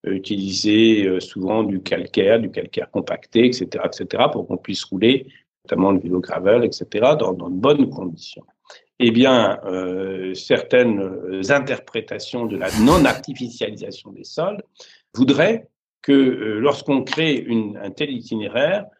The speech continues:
euh, ce soit décompté dans l'artificialisation des sols. Moyennant quoi, bah, les collectivités, qu'est-ce qu'elles vont faire ? Elles vont dire, « On va pas faire ça, parce que si on fait ça, notre quota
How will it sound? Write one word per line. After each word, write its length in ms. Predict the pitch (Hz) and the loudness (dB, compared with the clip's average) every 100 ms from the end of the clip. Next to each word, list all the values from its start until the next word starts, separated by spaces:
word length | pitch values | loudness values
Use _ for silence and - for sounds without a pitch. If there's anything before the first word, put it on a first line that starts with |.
| _ _ 117 | _ _ -4
euh, 360 | 110 110 110 | 0 0 -2
ce 200 | - - | -6 -4
soit 300 | 120 - 156 | -4 0 -2
décompté 760 | 110 117 180 190 139 123 151 196 | -2 2 2 4 0 -2 -2 -2
dans 120 | 135 | -4
l'artificialisation 1080 | 110 - 127 - - 104 104 104 - 143 127 | -6 -4 -4 -2 -2 -4 -4 -8 -8 -8 -8
des 100 | 110 | -8
sols. 280 | - - - | -12 -12 -4
Moyennant 380 | 120 120 117 113 | 0 2 2 0
quoi, 200 | 127 123 | 2 2
bah, 80 | |
les 140 | 101 98 | 0 -6
collectivités, 640 | 107 101 - 101 - 131 | -8 -8 -10 -12 -4 -4
qu'est-ce 180 | 117 - | -2 -6
qu'elles 160 | 104 98 | -6 -6
vont 140 | 101 | -6
faire ? 260 | - 113 - _ _ - | -2 -2 -4 _ _ -4
Elles 80 | |
vont 80 | 107 | 0
dire, « 140 | 110 113 | 2 4
On 20 | |
va 80 | 110 | 4
pas 140 | - | 2
faire 160 | 131 123 | 0 0
ça, 140 | 233 | 0
parce 120 | - | 0
que 80 | - | -2
si 180 | 120 151 | -2 2
on 80 | 135 | 2
fait 140 | 127 | 2
ça, 380 | 127 139 123 - _ _ - | 2 4 2 -2 _ _ 0
notre 460 | 120 120 - 131 131 - | 0 2 2 2 2 2
quota 540 | 175 160 110 110 - | 4 4 4 0 -2